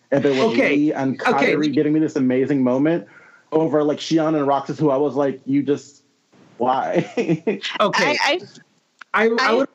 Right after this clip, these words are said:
Speaker 3: felt that Lee has more, <sighs> he has more to lo-, I think there was more to gain with Lee staying than with Roxas and Shion coming back.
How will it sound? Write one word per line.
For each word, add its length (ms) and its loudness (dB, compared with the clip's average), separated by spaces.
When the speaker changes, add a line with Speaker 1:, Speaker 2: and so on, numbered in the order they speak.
Speaker 3:
felt 340 -2
that 280 0
Lee 320 2
has 480 0
more, 1000 2
<sighs> 800 -2
he 220 2
has 280 0
more 160 4
to 140 2
lo-, 340 2
I 100 2
think 260 2
there 240 2
was 140 0
more 280 4
to 180 0
gain 540 2
with 220 0
Lee 240 2
staying 500 0
than 600 0
with 360 0
Roxas 400 -2
and 200 2
Shion 400 0
coming 240 -2
back. 460 -2